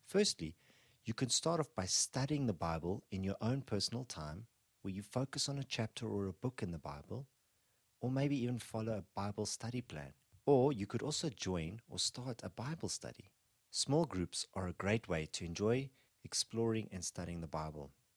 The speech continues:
Another option could be to study formally, not necessarily a complete course, but at least a subject that you feel you want to know more about.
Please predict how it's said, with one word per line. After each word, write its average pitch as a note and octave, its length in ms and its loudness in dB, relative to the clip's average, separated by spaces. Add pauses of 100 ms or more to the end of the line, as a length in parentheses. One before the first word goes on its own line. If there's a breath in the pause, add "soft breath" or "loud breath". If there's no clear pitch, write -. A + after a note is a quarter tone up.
Another A2 400 6
option G2 320 0
could F2 140 -6
be F#2+ 100 -2
to - 140 -6
study G2 320 -2
formally, G#2 680 0 (340)
not E3+ 180 0
necessarily B2+ 680 6
a F#2 60 6
complete G#2 600 -2
course, - 540 0 (320 soft breath)
but G#2 100 4
at G2+ 120 0
least B2+ 320 0
a G2 60 2
subject A#2 460 2
that - 160 -6
you - 60 -6
feel A#2+ 280 0
you F#2 100 0
want F2+ 180 0
to - 100 -6
know F2 160 0
more E2+ 240 -2
about. - 540 -6